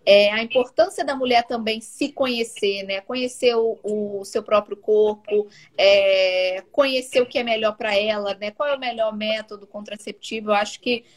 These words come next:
é, é dessa forma, né? Se auto, o autoconhecimento vai fazer com que ela passe, né? Nós, né, mulheres, com que a gente passe por todas essas fases de uma maneira mais serena, né, digamos assim.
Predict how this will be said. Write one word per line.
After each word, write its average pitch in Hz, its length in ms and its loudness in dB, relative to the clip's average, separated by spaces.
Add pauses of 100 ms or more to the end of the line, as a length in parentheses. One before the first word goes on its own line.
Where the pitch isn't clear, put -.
(140)
é, 202 300 4
é - 20 6
dessa 233 460 2
forma, 233 540 -2
né? 214 160 -6
Se 277 320 0
auto, 233 320 2
o 208 320 -2
autoconhecimento 226 960 -2
vai 226 120 2
fazer 220 240 -4
com 233 140 -14
que - 80 -10
ela 226 200 4
passe, 220 560 0
né? 202 200 -8
Nós, 208 600 0 (340)
né, 196 80 -4
mulheres, 196 500 2
com 196 140 -16
que 202 140 -6
a 202 40 -2
gente 202 280 -8
passe 208 480 0
por - 180 -2
todas 262 500 6
essas 240 400 -6
fases 220 760 -2 (360)
de 214 140 -8
uma 233 160 6
maneira 226 1040 0
mais 220 240 -6
serena, 220 720 -2
né, 196 180 -12
digamos 208 400 -6
assim. 202 460 -8